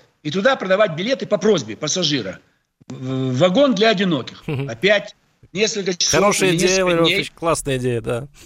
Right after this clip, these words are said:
Speaker 1: Несколько дн-, часов, несколько дней люди едут и познакомятся обязательно. А когда они перемешаны все, тут и дети кричат, бабушка, дедушка, тут не до знакомств.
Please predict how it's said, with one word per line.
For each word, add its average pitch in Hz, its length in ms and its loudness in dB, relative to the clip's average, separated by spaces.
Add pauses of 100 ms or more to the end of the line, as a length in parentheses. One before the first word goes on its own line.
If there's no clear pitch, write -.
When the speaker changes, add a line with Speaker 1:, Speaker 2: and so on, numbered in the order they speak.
(220)
Speaker 1:
Несколько 240 380 4
дн-, 180 200 -2
часов, 226 500 0
несколько 220 340 2
дней 247 220 0
люди 226 240 0
едут 226 420 0 (240)
и 226 80 0
познакомятся 233 720 0
обязательно. 127 580 -6 (260)
А 180 120 -4
когда 240 180 4
они 247 320 0 (460)
перемешаны 247 720 2
все, 127 240 -6
тут 135 200 -14
и 131 120 -4
дети 202 360 0
кричат, 165 440 0
бабушка, 170 440 2
дедушка, 180 460 -2
тут 208 260 -8 (400)
не 226 200 2
до 208 120 2
знакомств. 185 760 -2